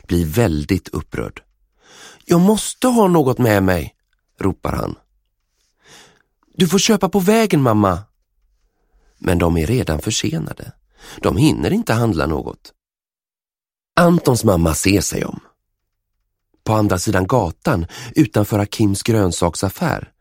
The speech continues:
står en låda med gamla grönsaker. Akim sorterar alltid ut dem innan han öppnar butiken.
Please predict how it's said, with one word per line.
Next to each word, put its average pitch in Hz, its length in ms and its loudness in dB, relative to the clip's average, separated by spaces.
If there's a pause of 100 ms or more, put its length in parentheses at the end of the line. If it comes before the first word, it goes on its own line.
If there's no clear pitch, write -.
(280)
står 143 280 2
en 117 100 2
låda 95 320 0
med 82 160 0
gamla 107 400 -2
grönsaker. - 720 -8 (1120)
Akim 85 500 0 (220)
sorterar 110 440 2
alltid 127 480 0
ut 123 240 -2
dem 82 200 0
innan 104 420 2
han 82 140 -2
öppnar - 340 -4
butiken. - 560 -6